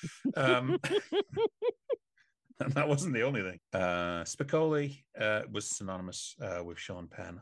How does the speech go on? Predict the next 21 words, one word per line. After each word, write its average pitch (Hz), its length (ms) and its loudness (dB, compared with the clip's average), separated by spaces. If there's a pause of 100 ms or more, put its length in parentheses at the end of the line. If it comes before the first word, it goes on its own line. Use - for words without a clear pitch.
A 113 40 -10
lot 90 200 -6
of - 80 -14
people 87 540 -8
associate 90 760 -8
Sean 90 260 -10
Penn 87 200 -10
and 85 100 -12
Spicoli 85 680 -10
as 85 160 -6
the - 80 -20
character. 98 420 -8
He 90 120 -8
did 87 160 -10
it - 120 -12 (140)
that 95 200 -8 (320)
kind 95 220 -8
of 82 120 -14
well 90 500 -2
and 87 220 -8
iconic. 95 520 -6